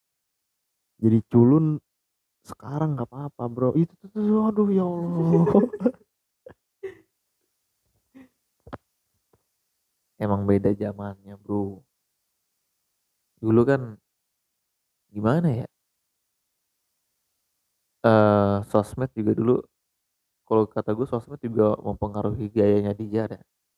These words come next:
Speaker 2: Dia ngeliat influencer-influencer di luar sana yang udah sukses, pengen niru-niru gayanya. Lah, mereka kan usaha dulu awalnya,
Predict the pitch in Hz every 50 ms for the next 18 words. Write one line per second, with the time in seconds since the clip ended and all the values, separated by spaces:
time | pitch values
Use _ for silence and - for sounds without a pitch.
0 | _ _ _ _ _ _ _ _ _ _ _ - 110 107 107 101 104 101 98 98
1 | - - 101 98 101 - 104 101 101 98 95 - 101 - 92 98 98 95 - -
2 | 101 101 95 - - - 101 98 101 98 98 98 101 101 98 98 - - 101 98
3 | 98 101 101 98 98 101 98 98 95 95 87 - 98 95 98 101 - 101 98 -
4 | - - 101 101 101 101 98 - _ _ _ _ _ _ _ _ _ _ _ _
5 | _ _ _ _ _ _ _ _ - - - - - 95 98 98 98 - 160 151
6 | 139 98 98 98 101 98 98 95 95 104 117 - - - - 101 101 101 143 147
7 | 139 147 - _ _ _ _ _ _ _ _ _ _ _ _ _ _ - 151 131
8 | 151 147 104 95 101 98 98 98 98 - 110 120 - 156 147 131 110 98 _ _
9 | _ 117 110 - - 98 98 98 - - 107 135 151 160 143 127 117 113 - -
10 | 104 98 95 98 98 101 98 98 98 98 95 95